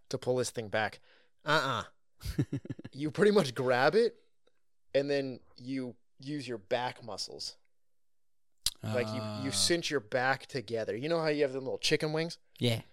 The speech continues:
Speaker 1: Just kinda imagine you're, you're trying to make those touch.
Speaker 2: Mm.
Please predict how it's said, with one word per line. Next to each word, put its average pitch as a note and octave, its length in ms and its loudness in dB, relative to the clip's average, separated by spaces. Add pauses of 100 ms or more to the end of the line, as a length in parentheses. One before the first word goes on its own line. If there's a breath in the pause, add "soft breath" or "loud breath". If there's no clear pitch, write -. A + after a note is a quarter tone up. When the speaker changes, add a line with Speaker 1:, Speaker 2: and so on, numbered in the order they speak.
(260)
Speaker 1:
Just D#3 240 0
kinda E3 300 4
imagine C#3 440 2
you're, B2+ 200 -2 (400)
you're B2+ 140 -4
trying C#3+ 200 -2
to B2 80 0
make A#2+ 160 2
those A2+ 220 0
touch. - 500 -6 (1600)
Speaker 2:
Mm. G#2+ 500 -4